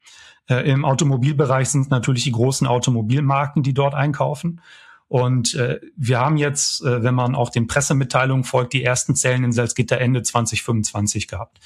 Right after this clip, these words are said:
Die müssen vielleicht nicht direkt im Fahrzeug landen, man kann sie auch in anderen, äh, Anwendungen erproben. Das können Energiespeicher sein, vielleicht auch erstmal, das machen auch viele andere Zellhersteller, einen Energiespeicher, den man sich neben die Fabrik selber stellt.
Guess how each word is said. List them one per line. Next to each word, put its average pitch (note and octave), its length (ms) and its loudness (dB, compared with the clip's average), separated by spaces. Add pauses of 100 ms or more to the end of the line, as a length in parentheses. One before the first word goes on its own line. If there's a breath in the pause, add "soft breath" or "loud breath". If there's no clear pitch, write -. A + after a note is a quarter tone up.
(540 loud breath)
Die A#2 220 0
müssen E3+ 720 0
vielleicht C#3+ 340 0
nicht D3 160 0
direkt C3+ 240 0
im A#2 80 2
Fahrzeug C#3+ 480 0
landen, C#3 180 2
man B2 120 2
kann C3 160 2
sie C3 100 2
auch A#2+ 120 0
in A#2+ 80 0
anderen, C3 600 0 (220)
äh, D#3+ 60 0
Anwendungen C3 600 0
erproben. D3+ 560 0
Das B2 160 0
können - 160 0
Energiespeicher C3+ 800 0
sein, B2+ 260 0
vielleicht B2 300 -2
auch A#2+ 100 -2
erstmal, A#2+ 540 0 (340 soft breath)
das - 120 -4
machen C3+ 220 2
auch C#3 200 0
viele C#3+ 240 0
andere C3+ 260 2
Zellhersteller, B2+ 640 0
einen B2 120 0
Energiespeicher, B2 760 0
den A#2 100 2
man A#2 140 0
sich A2+ 180 0
neben A#2+ 160 2
die A2 120 -2
Fabrik A#2 360 -2
selber E2 320 -2
stellt. - 460 -4